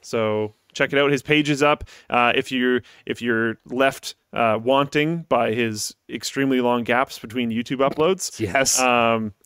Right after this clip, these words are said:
Speaker 1: there's, there's more stuff on Floatplane. He has unique content on Floatplane. Uh, we talked for a little while about, like, content style on Floatplane. He's planning on doing a lot of, uh, more easy to get out there content that might not, hey, there we go.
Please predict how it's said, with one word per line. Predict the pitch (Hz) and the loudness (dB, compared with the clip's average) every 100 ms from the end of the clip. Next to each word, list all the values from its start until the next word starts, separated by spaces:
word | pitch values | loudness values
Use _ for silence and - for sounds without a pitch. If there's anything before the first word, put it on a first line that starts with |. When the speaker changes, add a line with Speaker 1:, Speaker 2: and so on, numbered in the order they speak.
| - | -4
Speaker 1:
there's, | 120 123 - | 0 0 -2
there's | 139 139 120 | 0 0 0
more | 123 151 | 2 2
stuff | 156 170 165 | 2 2 2
on | 180 165 | 0 2
Floatplane. | 202 208 113 90 | 0 0 -2 -4
He | 120 | 0
has | 120 107 | 0 0
unique | 120 143 | -2 -2
content | 160 139 139 135 | 0 -2 -2 -2
on | 139 131 | -2 0
Floatplane. | 139 131 147 139 - - - | -2 0 0 -2 -6 -20 -6
Uh, | 110 107 107 | 0 2 0
we | 113 | 0
talked | 127 123 | -2 -2
for | 123 | -2
a | |
little | 117 113 | 0 0
while | 113 113 113 | 0 2 2
about, | 110 107 107 - | 0 0 -2 -4
like, | 123 | -6
content | - 117 110 120 104 | -4 -8 -8 -10 -12
style | - 113 107 107 | -6 -4 -2 -2
on | 113 110 | -4 -6
Floatplane. | - 117 - 117 113 | -6 -6 -6 -8 -6
He's | 113 - | -8 -10
planning | 120 110 | -8 -8
on | 110 107 | -8 -8
doing | 113 107 | -8 -6
a | 104 | -6
lot | 104 104 | -6 -6
of, | 104 - _ _ _ - | -8 -14 _ _ _ -6
uh, | 110 104 | -4 -2
more | 110 123 117 | -2 -2 -2
easy | 151 147 135 135 | -4 -6 -6 -8
to | 143 | -8
get | 120 120 | -2 -2
out | 113 135 | 0 0
there | 120 | -2
content | - 143 143 165 156 _ _ _ | -2 -4 -2 -2 -2 _ _ _
that | - - | -6 -2
might | 123 - | -2 -2
not, | 120 117 _ _ _ _ _ _ - | -4 -6 _ _ _ _ _ _ -10
hey, | - 427 - - | -6 -6 -6 -6
there | - | -4
we | 151 | -2
go. | 123 | -2